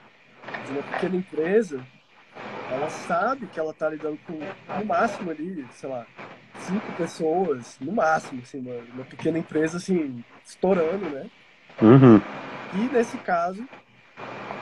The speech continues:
Speaker 1: é, tá lidando com poucas pessoas, e essas pessoas, elas têm que se virar, assim, de várias maneiras, com várias etapas de produção, pra entregar, assim, um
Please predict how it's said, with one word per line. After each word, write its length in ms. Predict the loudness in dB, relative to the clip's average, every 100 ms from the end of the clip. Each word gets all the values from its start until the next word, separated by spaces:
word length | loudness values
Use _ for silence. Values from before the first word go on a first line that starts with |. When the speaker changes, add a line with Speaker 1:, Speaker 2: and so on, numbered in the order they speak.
| -10
Speaker 1:
é, 760 | -8 -8 -8 -8 -8 -10 -12 -14 -18 -20 -20 -20 -20 -16 -14 -8
tá 120 | -2 -2
lidando 300 | -2 -6 -6
com 80 | -4
poucas 340 | -2 -2 -4
pessoas, 540 | -8 -8 -4 0 0 0
e 40 |
essas 280 | -4 -6 -10
pessoas, 520 | -8 -8 -4 -4 -2
elas 420 | -2 -2 -6 -10 -16 -8
têm 120 | -8
que 160 | -8
se 220 | -12 -4 -2
virar, 500 | 2 4 4 4 0
assim, 220 | -2 -8
de 140 | -10 -6
várias 340 | -2 0 0
maneiras, 560 | -2 -4 -6 -8 -10 -12 -20 -20 -20 -20 -16 -14 -10
com 80 |
várias 340 | -6 -4 -4 -4
etapas 580 | -4 -2 -2 -4 -8 -12
de 40 |
produção, 680 | -12 -14 -14 -8 -6 -4 -6 -10 -20 -20 -20 -18 -16 -14 -12 -12 -6
pra 440 | -2 0 0 -4 -6
entregar, 540 | -6 -6 0 2 2
assim, 400 | 0 -6 -12
um 100 | -12